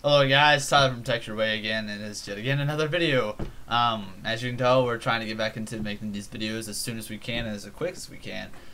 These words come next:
Um, today I was approached by Jonathan eighty-nine in chat room, uh, a good fellow friend of Tech Your Way and past shows we've done. Um, he's been in almost every time we stream, he's always here for us.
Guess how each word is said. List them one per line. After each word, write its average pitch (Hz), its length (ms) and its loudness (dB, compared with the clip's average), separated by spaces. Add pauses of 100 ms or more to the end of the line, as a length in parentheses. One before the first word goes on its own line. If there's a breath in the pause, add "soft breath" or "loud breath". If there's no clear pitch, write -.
(180 loud breath)
Um, 101 400 -2 (1000)
today 202 380 8
I 170 300 8
was 156 220 0
approached 151 340 2
by 139 300 8
Jonathan 160 720 2
eighty-nine 143 480 0
in 127 100 -2
chat 120 340 2
room, 117 320 -6
uh, 113 380 -2
a 151 80 -4
good 135 420 -2
fellow 143 320 4
friend 131 460 -2
of 165 360 4
Tech 113 240 -4
Your 110 100 -6
Way 110 320 2
and 104 320 -6
past - 420 -8
shows 117 260 -4
we've 107 140 -6
done. 110 380 -4 (360 loud breath)
Um, 104 280 -2
he's 104 240 -4
been 107 180 -4
in 101 400 -6
almost 104 320 -6
every 110 300 -4
time 135 320 2
we 127 140 0
stream, 139 340 -2
he's 120 160 -4
always 110 280 -2
here 107 160 -4
for 104 200 -4
us. 104 260 -4